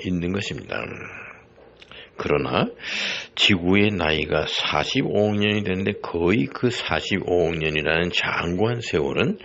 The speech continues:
어, 진화의 세계였다고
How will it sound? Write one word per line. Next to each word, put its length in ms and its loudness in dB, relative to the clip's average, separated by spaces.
어, 500 -2
진화의 920 2
세계였다고 1300 0